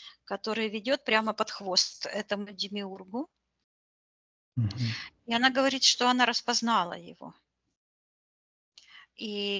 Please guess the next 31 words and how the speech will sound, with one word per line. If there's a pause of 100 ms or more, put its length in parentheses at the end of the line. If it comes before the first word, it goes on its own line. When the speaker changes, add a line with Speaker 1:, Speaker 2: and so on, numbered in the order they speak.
Speaker 1:
и
вот
это
крещение
тоже
притянулось
на
вызывание
этого
демиурга. (600)
Я
ей
говорю,
а
видит
ли
она,
что
отвечал (540)
и
не
Пушкин,
или
на-,
или
н-, (280)
Ломоносов,
и
не
Наполеон,
Speaker 2:
Наполеон,